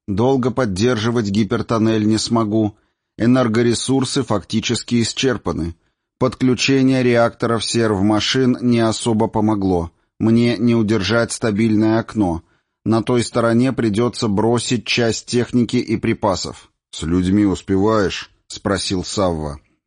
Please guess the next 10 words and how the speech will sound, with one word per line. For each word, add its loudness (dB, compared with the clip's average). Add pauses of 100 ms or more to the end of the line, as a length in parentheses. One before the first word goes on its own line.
(180)
«Да», 2 (460)
коротко 0
обронил 2
Искин. -6 (420)
«Но 2
сразу 0
возникает 0
еще 0
одна 2
проблема. 0